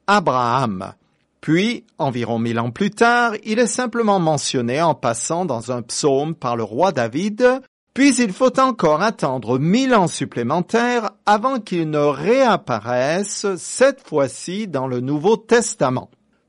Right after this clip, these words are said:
Tout ce que va dire l'auteur de l'Épître aux Hébreux concernant la prêtrise de Melchisédek n'est pas superflu, car pour les Israélites,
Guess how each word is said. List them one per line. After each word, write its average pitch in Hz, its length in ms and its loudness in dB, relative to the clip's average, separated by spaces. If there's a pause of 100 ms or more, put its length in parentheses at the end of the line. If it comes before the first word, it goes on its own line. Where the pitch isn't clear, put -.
Tout 277 140 2
ce 269 100 -2
que - 100 2
va 160 160 4
dire 175 300 2
l'auteur 131 520 0
de 113 100 -4
l'Épître 117 440 -8
aux 117 80 0
Hébreux 185 500 2
concernant 165 760 -2
la 120 160 -2
prêtrise 147 800 -6
de 117 100 -2
Melchisédek 170 920 -4 (220)
n'est 135 180 -4
pas 226 280 -2
superflu, 220 840 -6 (400)
car 180 460 0
pour 131 240 -4
les 113 220 -6
Israélites, 135 800 -2